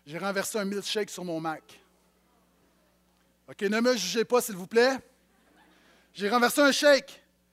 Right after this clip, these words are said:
Et là, c'est comme, « Non, non, mon Dieu, pourquoi m'as-tu abandonné ? » Puis là, c'est comme, et là, je, je, je, tu sais, qu'est-ce que tu fais ? Puis là, là, je, j'y suis, j'y suis, puis là, ça coupe, là, je... Et là, tout à coup, j'arrive,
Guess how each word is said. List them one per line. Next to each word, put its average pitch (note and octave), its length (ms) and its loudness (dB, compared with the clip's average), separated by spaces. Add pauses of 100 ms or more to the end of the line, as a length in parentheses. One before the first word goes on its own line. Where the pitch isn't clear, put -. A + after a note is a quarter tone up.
(400)
Et B3 60 -2
là, E4 100 4
c'est - 80 -2
comme, « D4 220 6 (440)
Non, F#4 560 8
non, F4 420 6
mon D#4+ 220 6
Dieu, E4+ 240 4
pourquoi F#4 300 2
m'as-tu E4+ 200 2
abandonné ? » E4 760 4
Puis - 80 -8
là, D#4+ 120 2
c'est - 100 -2
comme, C#4+ 180 2 (1300)
et A3+ 40 -2
là, F#4 120 6
je, B3 140 0
je, G#3+ 140 -2
je, G#3 180 -4
tu - 160 -4
sais, F#4 140 -4
qu'est-ce - 180 -2
que D#4 80 0
tu - 240 -6
fais ? G#4+ 180 0
Puis D4 120 -4
là, G#4 80 -2 (400)
là, F4 120 0
je, A3+ 120 -6
j'y G3 180 -2
suis, E4+ 320 -4
j'y B3 160 -2
suis, F4+ 240 -4
puis E4+ 120 -8
là, D#4+ 40 -2
ça B3 160 -4
coupe, E4+ 180 -8
là, F#4 100 0
je... - 100 -10 (720)
Et A3+ 80 -10
là, F4 140 -2
tout - 200 -8
à A3+ 60 2
coup, D#4+ 180 -6
j'arrive, C4 640 -4